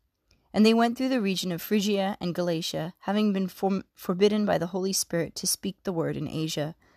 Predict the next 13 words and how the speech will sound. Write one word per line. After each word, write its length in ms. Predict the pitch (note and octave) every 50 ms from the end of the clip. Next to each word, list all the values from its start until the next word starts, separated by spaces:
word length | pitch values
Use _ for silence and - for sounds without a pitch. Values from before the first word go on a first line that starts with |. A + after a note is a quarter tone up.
| _ _ _ _ _ _ _
And 180 | - G3 G#3+ G3+
when 160 | A3 A#3 B3
they 140 | C#4+ D4+ C#4
had 160 | D4 C4 -
come 240 | - - G3 G3 -
opposite 500 | - F3+ - - G3+ - - G3+ G3 -
Mysia, 640 | - F3+ F3 F3 F3 - - D#3 C#3+ D#3 D#3 F3 - _
they 140 | - F#3 F#3
attempted 420 | F3+ - - F#3+ G3+ G3 - A3
to 60 | A3+
go 180 | F#3+ G3+ F#3 D#3+
into 300 | D#3+ D#3 D#3+ - - E3+
Bithynia, 580 | E3 F3 - - - F#3+ F3+ D#3+ C#3+ C#3+ D3+